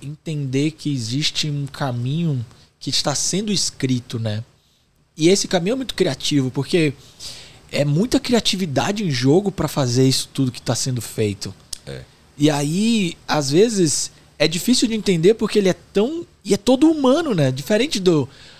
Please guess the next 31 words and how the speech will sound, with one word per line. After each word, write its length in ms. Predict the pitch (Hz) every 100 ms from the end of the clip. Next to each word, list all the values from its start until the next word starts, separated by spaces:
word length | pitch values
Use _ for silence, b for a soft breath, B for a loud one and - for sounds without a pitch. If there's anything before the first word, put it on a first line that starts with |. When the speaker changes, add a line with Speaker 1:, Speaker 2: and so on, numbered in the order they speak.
| B -
Speaker 1:
da, 340 | 139 135 127
de 180 | 113 131
muitas 280 | 139 165 170
transformações 1000 | 160 143 151 143 131 - 139 139 127 - -
da 120 | 131
natureza, 640 | 131 - 123 113 156 202
a 40 | 165
gente 180 | 170 -
tá 80 |
vendo 260 | 160 165 220
que 280 | - 277 262 - B B B -
a 100 | 131
gente 160 | 190 -
tá 120 | 185
indo 160 | 220
longe 440 | 220 170 196 214 285
pra 260 | - 302
caramba 880 | 254 - - 196 202 160 190 214 202
em 40 | 180
capacidade 680 | 180 - 170 180 170 180
Speaker 2:
Ah, 20 | 190
tá. 60 |
Speaker 1:
humana 380 | 156 156 170 165
de 100 | 147
criar 520 | - 196 190 151 143
coisas 340 | - 156 143 -
complexas. 720 | 135 - 113 107 - 95 - B B B B B
E 80 | 214
tá 200 | - 156
ficando 260 | - 254
complexo. 680 | 320 466 - 240 - -